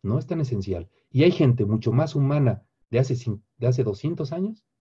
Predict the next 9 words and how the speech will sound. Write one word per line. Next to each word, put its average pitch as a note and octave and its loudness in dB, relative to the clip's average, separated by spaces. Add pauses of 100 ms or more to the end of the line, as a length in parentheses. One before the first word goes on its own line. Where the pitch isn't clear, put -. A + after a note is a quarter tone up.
(160)
de B2 0
hace A#2+ -2
quinientos D3 -4
años, G#3 -4 (480)
que A#2 -2
ahora. F2+ -4 (580)
Mucho B2 2
más A#2+ -4
humana. E2+ -8